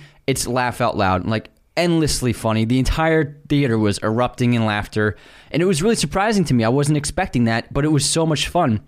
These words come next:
And then throughout the film, it, it stayed, uh, constantly, regularly funny and kept its beats. And then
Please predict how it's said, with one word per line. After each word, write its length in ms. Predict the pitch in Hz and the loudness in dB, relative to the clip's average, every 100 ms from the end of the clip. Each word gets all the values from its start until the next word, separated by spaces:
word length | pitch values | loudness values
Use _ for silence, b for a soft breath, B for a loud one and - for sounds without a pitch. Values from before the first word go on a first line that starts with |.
| _ - | _ -4
And 140 | 143 | 0
then 200 | 165 160 | 0 0
throughout 320 | 143 165 151 | 0 0 0
the 60 | 147 | -4
film, 260 | 156 147 | -2 0
it, 100 | 143 | 0
it 160 | 120 143 | 0 -2
stayed, 480 | - 151 151 139 143 B B - | -2 0 0 0 -4 B B -4
uh, 180 | 123 | -2
constantly, 800 | 123 - 160 156 - 135 147 143 | -2 -2 0 0 -2 0 2 2
regularly 600 | 131 123 151 147 131 113 | 0 0 2 2 2 2
funny 440 | 104 - 98 95 90 | 0 -2 0 0 -2
and 180 | 104 101 | -4 -2
kept 300 | - 143 135 | -2 0 -2
its 140 | 135 | -4
beats. 320 | - 123 - | -2 -2 0
And 100 | 120 | 0
then 160 | 120 | 0